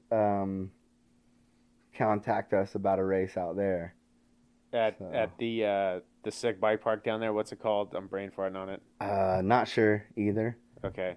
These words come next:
Speaker 1: Um, but wherever they had the Enduro, I think.
Speaker 2: Yeah, yeah, yeah. Australia mates, please jump in the comments to, uh,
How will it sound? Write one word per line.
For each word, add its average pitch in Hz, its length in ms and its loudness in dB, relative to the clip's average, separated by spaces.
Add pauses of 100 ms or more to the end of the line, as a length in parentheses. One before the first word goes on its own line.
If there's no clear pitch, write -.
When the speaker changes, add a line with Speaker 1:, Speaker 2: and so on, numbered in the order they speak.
Speaker 1:
Um, 92 420 2
but 98 100 0
wherever 117 300 8
they 110 100 8
had 113 180 6
the 107 80 4
Enduro, 101 440 4
I 92 60 2
think. 92 300 -8 (920)
Speaker 2:
Yeah, 107 300 0 (140)
yeah, 101 160 -6
yeah. 92 180 -4 (2250)
Australia 113 420 2
mates, 104 240 -2
please 107 260 -4
jump 107 200 -4
in 98 40 -8
the 98 60 -8
comments 101 520 -4
to, 98 180 -2
uh, 95 160 0